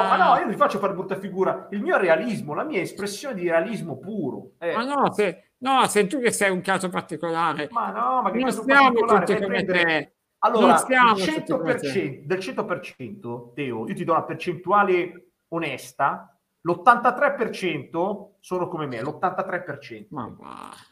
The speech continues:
Speaker 1: Il
Speaker 2: Ma
Speaker 1: diciassette per cento si salva.
Speaker 2: Perché il diciassette? Ma
Speaker 1: Ma il diciassette sto largo, eh. Voglio
Speaker 2: Ah.
Speaker 1: stare largo.
Speaker 2: Ehm, ok, ce l'ho fatta.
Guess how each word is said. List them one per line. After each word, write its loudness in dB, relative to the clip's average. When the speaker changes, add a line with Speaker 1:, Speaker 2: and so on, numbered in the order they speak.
Speaker 1:
Il -8
Speaker 2:
Ma -8
Speaker 1:
diciassette 0
per -4
cento -6
si -8
salva. -6
Speaker 2:
Perché -2
il 4
diciassette? -6
Ma -12
Speaker 1:
Ma 0
il 2
diciassette 0
sto -2
largo, 4
eh. -6
Voglio -4
Speaker 2:
Ah. 0
Speaker 1:
stare 0
largo. -2
Speaker 2:
Ehm, 2
ok, 4
ce 2
l'ho 4
fatta. 2